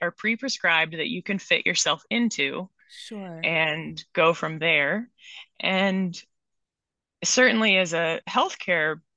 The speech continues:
Speaker 1: person, whether it was in my years as a massage therapist or as a, a mental health counselor, you know, and just working with other helpers, I see how frequently people end up feeling really burned out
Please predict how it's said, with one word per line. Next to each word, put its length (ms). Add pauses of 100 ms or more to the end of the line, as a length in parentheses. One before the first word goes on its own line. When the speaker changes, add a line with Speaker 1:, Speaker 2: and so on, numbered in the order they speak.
(100)
Speaker 1:
person, 500
whether 280
it 140
was 200
in 140
my 200
years 520
as 140
a 40
massage 440
therapist 520
or 140
as 200
a, 240 (440)
a 100
mental 320
health 400
counselor, 720 (240)
you 180
know, 180
and 140
just 180
working 380
with 120
other 220
helpers, 480
I 120
see 280
how 260
frequently 680
people 400
end 160
up 180
feeling 460
really 240
burned 400
out 460